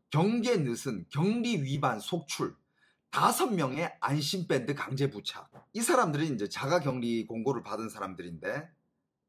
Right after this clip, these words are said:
이제 자가격리를 이탈하고, 어, 이런 사람들은 진짜, 이게 진짜 책임감이 없는 거야.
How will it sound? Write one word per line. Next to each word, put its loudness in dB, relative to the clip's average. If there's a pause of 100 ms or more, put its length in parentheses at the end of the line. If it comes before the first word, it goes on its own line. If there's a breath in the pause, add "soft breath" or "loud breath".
이제 0
자가격리를 -2
이탈하고, -4 (140)
어, 2
이런 2
사람들은 -2
진짜, -12 (460)
이게 0
진짜 0
책임감이 -4
없는 -10
거야. -16